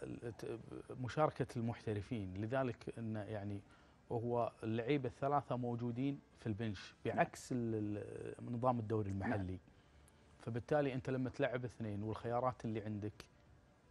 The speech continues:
Speaker 1: غير موجودة عندك في الدوري، هذا سبب شوي
Speaker 2: صح.
Speaker 1: ربكة للمدرب.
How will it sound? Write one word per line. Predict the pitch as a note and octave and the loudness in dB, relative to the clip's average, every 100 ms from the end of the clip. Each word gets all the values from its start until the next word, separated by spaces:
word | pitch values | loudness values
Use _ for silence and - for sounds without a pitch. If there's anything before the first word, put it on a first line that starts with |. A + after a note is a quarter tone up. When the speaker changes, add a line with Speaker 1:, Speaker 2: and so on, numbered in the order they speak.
| - - | -16 0
Speaker 1:
غير | C3 D3 | 4 6
موجودة | C#3+ C3 D3 C3 B2 | 4 4 2 2 2
عندك | C3+ A#2 | 2 0
في | - | -2
الدوري، | G2+ G#2+ F#2+ F#2 - | -2 0 0 -4 -2
هذا | A#2+ C#3 B2+ | 2 2 2
سبب | C#3 B2 A2 | -4 -2 -4
شوي | - C3 | 0 2
Speaker 2:
صح. | A#2 | 4
Speaker 1:
ربكة | A2+ - | 2 0
للمدرب. | G2+ F#2+ F2+ F#2 F2+ | -2 -2 -4 -4 -6